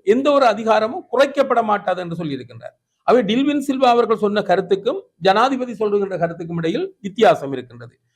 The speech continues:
அதாவது அவர் சொல்லுகின்றார், பதிமூன்றாவது திருத்தம் மாகாண சபை முறை நீக்கப்பட வேண்டும் என்று சொல்லுகின்றார். இவர் ஜனாதிபதி சொல்லுகின்றார், மாகாண சபை தேர்தல் நடைபெறும், மாகாண சபைக்கு கொடுக்கப்பட்ட அதிகாரங்கள் எதுவும் குறைக்கப்பட மாட்டாது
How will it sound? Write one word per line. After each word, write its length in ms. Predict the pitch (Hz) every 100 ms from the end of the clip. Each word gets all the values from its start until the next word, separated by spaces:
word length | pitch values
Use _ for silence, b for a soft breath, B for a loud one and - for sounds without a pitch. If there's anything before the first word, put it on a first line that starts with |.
| _ -
அதாவது 380 | 175 196 262 320
அவர் 300 | 151 180 247
சொல்லுகின்றார், 600 | 254 254 254 262 302 330 - _ _ -
பதிமூன்றாவது 440 | 185 247 254 247
திருத்தம் 320 | 233 233 262 285
மாகாண 280 | 226 233
சபை 240 | 214 214 214
முறை 220 | 208 233 330
நீக்கப்பட 500 | 160 185 247 262 220 196
வேண்டும் 200 | 165 156
என்று 140 | 143
சொல்லுகின்றார். 440 | 135 135 147 262 - _ _
இவர் 260 | 202 294 240 151 - _ _
ஜனாதிபதி 500 | 170 247 339 302 247
சொல்லுகின்றார், 580 | 220 190 175 160 160 127 - _ _
மாகாண 440 | 165 214 262 269 262
சபை 300 | 240 226 160
தேர்தல் 380 | 196 190 196
நடைபெறும், 540 | 156 151 185 196 233 339 - _ _ _
மாகாண 360 | 165 208 240 233
சபைக்கு 540 | 233 214 214 190 175 175
கொடுக்கப்பட்ட 480 | 190 190 175 180 170
அதிகாரங்கள் 560 | 151 185 185 175 170
எதுவும் 340 | 156 170 214 - - _ _ -
குறைக்கப்பட 500 | 262 269 277 269 220
மாட்டாது 480 | 202 190 170 160